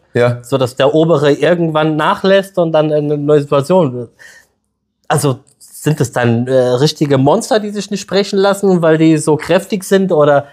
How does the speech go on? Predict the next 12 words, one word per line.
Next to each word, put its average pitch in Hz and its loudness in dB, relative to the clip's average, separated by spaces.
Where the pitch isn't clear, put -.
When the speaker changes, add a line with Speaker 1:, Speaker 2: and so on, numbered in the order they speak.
Speaker 2:
hat - -6
der 131 -2
andere 127 0
sie 117 0
einfach 110 -4
nicht 107 -2
richtig 107 -6
gehabt? 98 -10
Speaker 1:
Das 117 2
sind, 123 0
äh, 110 2
Einzelfälle. 104 -2